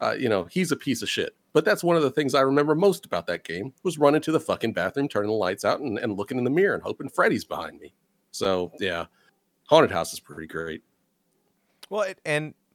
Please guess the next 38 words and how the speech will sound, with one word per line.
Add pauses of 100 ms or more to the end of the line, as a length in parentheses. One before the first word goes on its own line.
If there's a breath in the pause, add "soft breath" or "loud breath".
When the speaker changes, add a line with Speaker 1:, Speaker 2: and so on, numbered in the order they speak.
(140)
Speaker 2:
I
mean,
it
came
out
in
nineteen
eighty-two,
and
there
were
sequels
put
out.
Now,
again,
Atari
at
this
point
is
kind
of
just
a
name,
uh,
an
entity
that
somebody
owns
and
puts
games
out
on
or